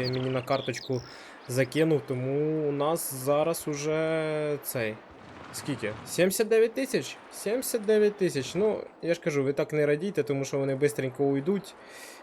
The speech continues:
е, ці сімдесят дев'ять тисяч на цей, на ще одне обладнання. Я хочу знайти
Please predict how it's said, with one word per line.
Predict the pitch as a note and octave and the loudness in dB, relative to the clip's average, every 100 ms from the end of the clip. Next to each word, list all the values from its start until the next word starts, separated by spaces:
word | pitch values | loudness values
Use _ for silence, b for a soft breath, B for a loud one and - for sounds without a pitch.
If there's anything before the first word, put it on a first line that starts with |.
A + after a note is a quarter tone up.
| - | -4
е, | C3 C3 C3 | 0 0 0
ці | C#3+ | -4
сімдесят | - C#3+ C3+ D3+ C#3 | -2 -2 0 0 4
дев'ять | C#3+ C#3+ C#3 | 6 6 4
тисяч | C#3+ - B2+ - | 0 -2 -4 -2
на | C#3 C#3 C#3 C#3 C#3 C3+ C3+ B2 | 0 0 2 2 2 0 0 -2
цей, | - A#2+ A#2 B2 - - - - - - - B B - - - - - - - - | -2 -2 -4 -8 -18 -20 -20 -20 -20 -20 -20 B B -20 -20 -20 -18 -20 -20 -6 4
на | G#3 | 4
ще | G#3+ A#3+ | 6 4
одне | A3 A3+ | 6 6
обладнання. | G#3+ A#3 A#3 F#3+ D3+ B2+ B2 - - - | 6 6 6 6 6 4 0 -14 -16 -4
Я | D3 G3+ | 2 4
хочу | G#3 G3+ G3+ F#3 F3+ F3+ | 4 4 4 6 4 4
знайти | D#3+ D#3+ E3 E3 F3+ F3 | 2 4 4 6 6 6